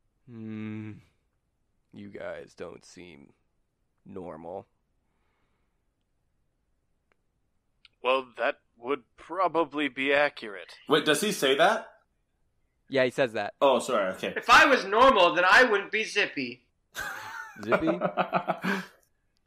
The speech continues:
Speaker 1: Well, they say you can make friends at any time. Uh, hi, Zippy. Uh, I'm Stretch.
Speaker 4: Nice to
Speaker 1: And he
Speaker 4: meet you, Stretch.
Speaker 1: reaches out his hand.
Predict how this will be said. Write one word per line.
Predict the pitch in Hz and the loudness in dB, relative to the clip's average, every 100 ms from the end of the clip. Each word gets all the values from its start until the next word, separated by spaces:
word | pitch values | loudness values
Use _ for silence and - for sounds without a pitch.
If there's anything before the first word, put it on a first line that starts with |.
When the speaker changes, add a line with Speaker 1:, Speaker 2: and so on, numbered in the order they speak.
| _ | _
Speaker 1:
Well, | 123 151 165 139 | 0 2 0 -2
they | 120 | -8
say | 113 143 | -2 0
you | 135 | 0
can | 127 | 0
make | 120 | -2
friends | - 117 110 101 - - - - | -2 -4 -4 -8 -16 -20 -20 -12
at | 98 90 | -10 -8
any | 82 | -10
time. | 78 - 65 57 65 - _ - _ _ _ | -16 -18 -18 -18 -20 -20 _ -20 _ _ _
Uh, | - 98 98 98 - | -10 -8 -8 -8 -10
hi, | 101 113 | -4 -4
Zippy. | 104 104 101 110 98 95 95 _ _ _ _ _ _ | -4 -6 -8 -8 -10 -10 -14 _ _ _ _ _ _
Uh, | 95 92 92 87 | -14 -12 -12 -10
I'm | 98 95 | -8 -8
Stretch. | - - 98 71 - - - _ _ _ | -10 -12 -10 -12 -14 -18 -18 _ _ _
Speaker 4:
Nice | 254 330 - | 0 2 0
to | 262 | 0
Speaker 1:
And | 294 | 2
he | 320 | 2
Speaker 4:
meet | - | 0
you, | 196 | -4
Stretch. | - - 226 294 214 | -4 2 4 4 2
Speaker 1:
reaches | - 107 | -4 -4
out | 95 | -6
his | 107 95 | -8 -10
hand. | 98 98 104 | -8 -8 -10